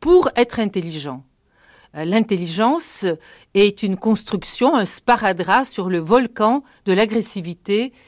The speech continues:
et de la dépression. C'est la théorie kleinienne. Et Klein croit trouver ça en Colette. Je pense, quant à moi, que Colette a vite glissé sur la mélancolie et sur la tristesse,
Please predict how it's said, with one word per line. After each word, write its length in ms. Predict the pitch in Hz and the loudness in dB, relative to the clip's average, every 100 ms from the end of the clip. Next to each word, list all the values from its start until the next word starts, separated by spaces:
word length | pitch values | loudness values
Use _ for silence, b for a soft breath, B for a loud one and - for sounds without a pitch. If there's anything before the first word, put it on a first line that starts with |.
| - | -4
et 80 | 214 | 0
de 100 | 202 | 2
la 100 | 190 | 0
dépression. 640 | 165 - 156 - - 120 - | -2 -6 -10 -12 -14 -16 -18
C'est 200 | - 311 | -2 0
la 120 | 294 | 2
théorie 500 | 226 175 165 240 294 b b b - | 0 -2 -2 -4 -6 b b b -4
kleinienne. 560 | 196 175 156 127 127 _ _ _ _ _ _ _ _ _ _ _ | 0 0 -2 -6 -10 _ _ _ _ _ _ _ _ _ _ _
Et 220 | 196 196 _ _ _ _ | -2 -2 _ _ _ _
Klein 460 | - 208 320 381 208 - | -2 0 0 -2 -6 -10
croit 440 | - 196 254 339 _ _ - | -8 2 4 2 _ _ -10
trouver 360 | - 180 220 | -4 2 2
ça 400 | 214 - 220 294 b b b | 2 2 4 4 b b b
en 120 | 214 208 | -2 0
Colette. 540 | 185 147 120 - _ _ b b b | 0 -2 -4 -16 _ _ b b b
Je 160 | 165 196 | -4 -2
pense, 380 | 233 370 392 - | 2 2 0 -2
quant 220 | 226 220 202 | -2 -2 -2
à 80 | |
moi, 440 | 202 220 302 392 403 b b b _ | -2 0 0 -2 -4 b b b _
que 100 | 240 | 0
Colette 640 | 233 254 247 269 277 - - | 2 2 2 2 -2 -10 -4
a 140 | 190 190 | -2 2
vite 280 | 339 392 | 2 2
glissé 720 | - 226 233 - 226 190 165 - | 0 0 0 2 4 4 2 -6
sur 320 | - - 214 | -8 -4 -2
la 120 | 180 | -2
mélancolie 580 | 165 151 147 - 170 196 | -2 -2 -4 -4 -4 -2
et 60 | 175 | -2
sur 220 | - 156 | -4 -8
la 100 | 139 | -8
tristesse, 800 | - 151 - - 214 311 - | -10 -16 -12 -4 -2 -4 -10